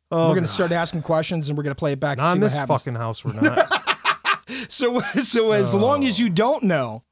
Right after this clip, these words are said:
Speaker 2: you're okay with it. Because it, what
Speaker 1: Yes.
Speaker 2: happens, what happens
Speaker 1: Yes,
Speaker 2: the moment you
Speaker 1: as
Speaker 2: get
Speaker 1: long as we don't
Speaker 2: confirmation?
Speaker 1: know, we're, we're okay with it.
Speaker 2: All right. The
Speaker 1: Well,
Speaker 2: moment
Speaker 1: as
Speaker 2: you
Speaker 1: long
Speaker 2: get
Speaker 1: as
Speaker 2: con-
Speaker 1: we get confirmation, we're out.
Speaker 2: All right. So we won't do it then.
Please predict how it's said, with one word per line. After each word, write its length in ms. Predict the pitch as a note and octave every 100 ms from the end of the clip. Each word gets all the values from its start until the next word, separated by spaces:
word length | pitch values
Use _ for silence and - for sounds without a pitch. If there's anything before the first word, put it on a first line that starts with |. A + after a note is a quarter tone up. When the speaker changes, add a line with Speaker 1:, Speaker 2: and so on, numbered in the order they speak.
| _ _ _ _
Speaker 2:
you're 200 | - F3+ F3+
okay 220 | E3+ D#3+
with 160 | C#3+ F#2+
it. 100 | - _ _ _ _
Because 320 | - G#3 G3+ F#3
it, 140 | G3
what 200 | F#3 G3+
Speaker 1:
Yes. 80 | B3+
Speaker 2:
happens, 360 | B3 F3 - -
what 140 | A3+
happens 240 | D4+ D#4+ B3+
Speaker 1:
Yes, 80 | D4
Speaker 2:
the 40 |
moment 200 | D4+ D#4
you 40 | C#4
Speaker 1:
as 40 | C#3
Speaker 2:
get 100 | F3
Speaker 1:
long 100 | G#3
as 60 |
we 40 | G3+
don't 60 | G3
Speaker 2:
confirmation? 260 | F#3+ F#3+
Speaker 1:
know, 160 | G3 E3
we're, 120 | C3+
we're 200 | C3 C#3+ D3
okay 240 | C3 C3+
with 160 | A2 F#2
it. 100 | - _ _ _ _ _ -
Speaker 2:
All 160 | C3 A3
right. 180 | G#3
The 60 | D3+
Speaker 1:
Well, 140 | E3+ F#3+
Speaker 2:
moment 20 |
Speaker 1:
as 40 |
Speaker 2:
you 60 | D#3+
Speaker 1:
long 80 | A3
Speaker 2:
get 40 |
Speaker 1:
as 60 | C4
Speaker 2:
con- 80 | A#3
Speaker 1:
we 60 |
get 140 | G#3 F#3
confirmation, 500 | G3+ D#3 F#3+ F#3 C3
we're 120 | B2+
out. 240 | D#3+ A2+ - - _ _ _
Speaker 2:
All 80 | B2
right. 220 | G3 - - _ _
So 160 | - F#3
we 140 | G3+
won't 180 | G#3 G#3
do 100 | A#3+
it 80 | A3+
then. 220 | C3 D#2+